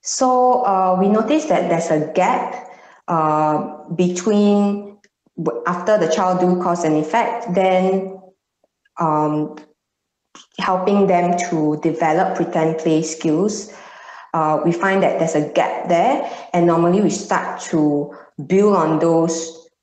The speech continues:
play skills if we notice that, that is the, the challenges that the child has.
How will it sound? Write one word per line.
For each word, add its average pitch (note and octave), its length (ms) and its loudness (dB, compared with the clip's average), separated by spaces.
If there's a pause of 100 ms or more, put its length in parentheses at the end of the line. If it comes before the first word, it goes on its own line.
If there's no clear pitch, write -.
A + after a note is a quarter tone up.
(340)
play F3+ 180 4
skills F3+ 260 2
if F3 120 0
we D#3+ 80 2
notice E3 380 2
that, C#3+ 140 -2 (600)
that E3 320 -2
is - 400 -4 (360)
the, E3 80 0 (220)
the D3 560 -2 (380)
challenges F3+ 640 2
that D3 200 -2
the C3 60 -4
child D#3 300 -2
has. - 500 -6